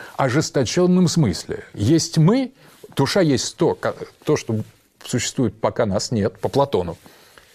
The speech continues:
Когда мы есть и когда нас нет снова.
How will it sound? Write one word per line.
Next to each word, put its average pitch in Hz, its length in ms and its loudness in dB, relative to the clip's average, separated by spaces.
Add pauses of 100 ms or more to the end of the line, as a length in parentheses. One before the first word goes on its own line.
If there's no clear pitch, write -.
(140)
Когда 135 300 2
мы 156 140 4
есть 104 460 0
и 139 80 0
когда 156 260 2
нас 165 240 0
нет 135 160 0
снова. 85 400 -4